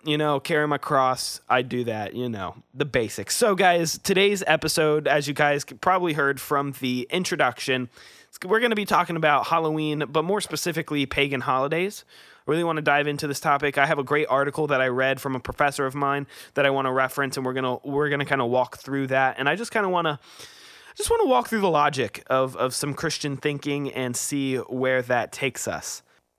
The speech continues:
Also, as some of you guys may know, we have a merch store.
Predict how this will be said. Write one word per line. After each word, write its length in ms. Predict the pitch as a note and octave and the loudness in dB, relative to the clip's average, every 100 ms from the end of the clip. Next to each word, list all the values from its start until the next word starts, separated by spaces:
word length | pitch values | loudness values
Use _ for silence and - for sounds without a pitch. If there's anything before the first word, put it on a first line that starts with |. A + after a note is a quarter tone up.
| _ _ | _ _
Also, 680 | E3 G#3+ B3 - C#3 A2+ G#2+ - | 2 2 2 2 2 2 0 2
as 280 | B2+ B2+ | 4 4
some 240 | A#2+ F#3 F#3+ | 2 0 0
of 120 | F#3 | 0
you 60 | E3+ | 2
guys 280 | E3 D3+ | 2 2
may 380 | C3+ C#3+ E3 F3 | 0 0 0 0
know, 500 | D#3+ C#3 C3 A#2 A2 - | 0 0 2 0 -2 -2
we 300 | A#2+ D#3 F#3 | -2 0 0
have 800 | D#3+ C3+ B2+ A#2 A2 - - - - | 0 2 2 0 -4 -8 -14 -12 -2
a 60 | C3 | 0
merch 300 | D#3+ G#3+ - | 2 2 -2
store. 480 | - A#2+ F#2+ C#2 | -2 -2 -2 -4